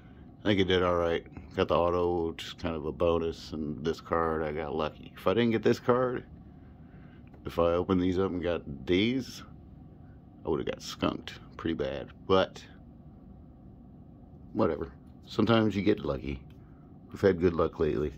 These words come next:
We got the downtown Herbert out of Optic. This is the baseball videos. You probably don't care about football, but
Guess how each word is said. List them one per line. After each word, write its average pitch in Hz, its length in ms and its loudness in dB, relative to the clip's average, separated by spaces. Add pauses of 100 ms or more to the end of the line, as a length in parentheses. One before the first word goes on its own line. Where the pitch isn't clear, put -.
(220)
We - 80 -6
got 78 180 -4
the 73 160 -2 (240)
downtown 82 680 -2 (760)
Herbert 92 520 4
out 87 180 -2
of 78 140 -4 (180)
Optic. 95 500 -2 (1160)
This - 120 -6
is - 40 -16
the 80 60 0
baseball 80 380 -2
videos. 85 600 -2
You - 60 -10
probably 82 220 0
don't - 140 -14
care 82 140 -2
about 71 240 -4 (100)
football, 127 340 4
but 117 460 6